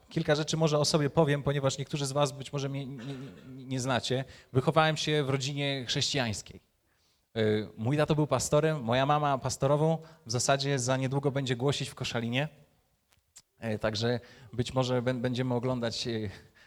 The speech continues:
oglądać transmisję później. Y, ale wychowałem się w takim domu. Słuchajcie, y, już tutaj niektórzy śmiali się z-, ze mnie w tym tygodniu, że to taki był idealny dom,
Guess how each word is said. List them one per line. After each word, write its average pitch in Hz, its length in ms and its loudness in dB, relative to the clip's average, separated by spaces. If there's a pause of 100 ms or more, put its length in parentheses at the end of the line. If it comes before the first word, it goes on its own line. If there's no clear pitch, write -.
(120)
oglądać 120 340 -2
transmisję 120 480 -4
później. 127 420 -4 (600)
Y, 113 120 -6
ale 131 180 2
wychowałem 165 360 4
się 151 100 -2
w 139 40 -4
takim 156 260 -2
domu. 117 260 4 (340)
Słuchajcie, 135 480 -4
y, 117 80 -8 (840)
już 131 300 -4
tutaj 139 260 0
niektórzy 131 440 -4
śmiali 147 400 -6
się 110 300 -6
z-, 107 200 -8
ze 117 140 -2
mnie 107 200 -4
w - 40 -14
tym 117 120 -6
tygodniu, 110 420 -2
że 107 140 -4
to 110 120 -4
taki 107 180 -6
był 113 160 -2
idealny 123 420 2
dom, 110 240 2